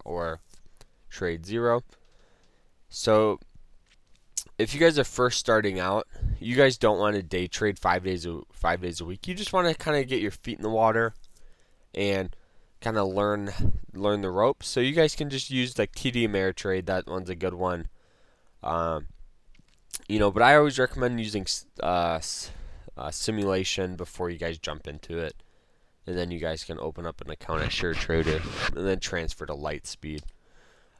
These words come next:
Um, so, and another major, uh, idea that you guys have to understand are, uh, what is a bull market? Bull market is just a strong market, and it's moving up in trend.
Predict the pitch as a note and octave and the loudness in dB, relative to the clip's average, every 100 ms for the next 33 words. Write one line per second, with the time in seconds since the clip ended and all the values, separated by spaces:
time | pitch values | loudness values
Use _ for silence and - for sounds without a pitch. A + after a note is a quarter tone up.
0 | - - F#2 F#2 F#2 - - - - - | -6 0 2 2 -2 -8 -20 -20 -20 -20
1 | - - D#3+ D3+ - - - B2 A#2+ A#2+ | -6 4 6 6 2 -6 2 6 6 6
2 | B2 C#3 C#3 C3 A#2+ A2 G2+ G#2 G2+ F#2+ | 6 4 4 2 2 2 2 2 4 4
3 | F2+ - - - - - _ - - _ | 0 -2 -6 -6 -8 -10 _ -20 -20 _
4 | _ - - - E2+ D2+ F2 F2+ F2+ F2+ | _ -16 -16 -6 -2 0 0 -2 -2 -2
5 | E2 F2+ F2+ - G2 - - F2 F2+ - | -2 -2 -2 -2 -4 -6 -6 -6 -4 -4
6 | - F2+ F2+ F2+ - E2+ E2+ E2 E2 - | -4 -4 -4 -4 -4 0 0 0 -4 -12
7 | _ _ _ - _ - - E2 E2 G2 | _ _ _ -20 _ -8 -2 0 2 2
8 | G#2+ F#2 F2 - G#2 A2 A#2+ B2+ B2+ C#3+ | 2 2 -2 -2 2 4 6 4 6 4
9 | - C#3+ D3+ C#3+ C3+ - C3+ F#2+ G#2+ G#2 | 6 6 8 6 6 6 4 4 2 2
10 | G#2 - F#2+ - - A2 G2+ G2 F#2 F2 | 0 2 2 2 2 2 4 2 0 0
11 | F2 F#2+ F#2 F#2+ D2+ - - A2 A#2 A2+ | 0 0 0 0 -4 -8 -2 0 2 2
12 | G#2 G2 G2 F2+ - F2+ E2+ E2+ F2 | 2 0 -2 -4 -4 -4 -4 -4 -8